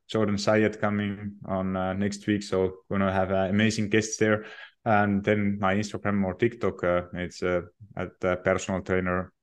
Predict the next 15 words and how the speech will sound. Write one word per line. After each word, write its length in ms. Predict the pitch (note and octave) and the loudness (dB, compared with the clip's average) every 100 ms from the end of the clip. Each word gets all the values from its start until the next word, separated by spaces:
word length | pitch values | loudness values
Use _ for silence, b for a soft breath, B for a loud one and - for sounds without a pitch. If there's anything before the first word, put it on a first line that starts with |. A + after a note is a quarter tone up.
| - | -2
underline 600 | F#2 G2 F#2 F#2 F#2 F#2 | 0 2 4 4 2 -2
Turo, 380 | - G#2 A2 G#2 - | 0 2 2 0 -4
I 140 | G2 | -4
think, 340 | F#2 G2+ G2+ | -2 0 0
uh, 220 | G2 F#2+ F#2+ B B _ - | 0 0 -4 B B _ -6
or 300 | F#2+ F2+ - | -2 -2 -2
with 220 | F#2+ - | -6 -2
my 160 | G2 F#2 | 0 0
name, 240 | F#2 F#2 | 0 -2
Turo 260 | F#2+ F#2 F2+ | -2 -2 0
Virta, 260 | F#2 F2+ | 0 0
you 140 | F2 F2+ | 0 0
will 140 | F2 | -2
find 280 | - F2 E2+ | -2 -4 -4
me, 280 | F2 F2 | -6 -6